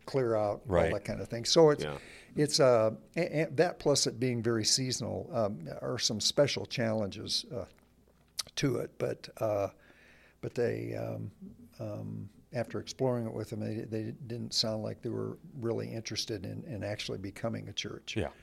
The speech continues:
Speaker 1: But they call themselves a church, and it's
Speaker 2: This is very odd to me.
Speaker 3: Yeah.
Speaker 2: So, so when, so when you and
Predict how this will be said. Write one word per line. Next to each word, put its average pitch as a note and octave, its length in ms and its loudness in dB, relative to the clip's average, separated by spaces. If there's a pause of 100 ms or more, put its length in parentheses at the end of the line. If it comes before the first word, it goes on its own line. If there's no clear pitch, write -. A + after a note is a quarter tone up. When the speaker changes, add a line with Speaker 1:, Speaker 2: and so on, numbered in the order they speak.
(120)
Speaker 1:
But A2 220 -2
they A2+ 100 2
call A#2+ 220 4
themselves G2+ 460 -2
a G#2 60 -10
church, - 380 -8
and G#2 220 -10 (240)
it's - 280 -6 (140)
Speaker 2:
This G2+ 220 6
is F#2 100 0
very F#2 300 8
odd C3 200 8
to F#2 100 0
me. D#2 200 -4 (300)
Speaker 3:
Yeah. F#2+ 120 0
Speaker 2:
So, - 180 8
so B2+ 220 8
when, A2+ 240 6
so - 160 2
when G#2 160 4
you A#2 380 2 (760)
and F#2+ 340 2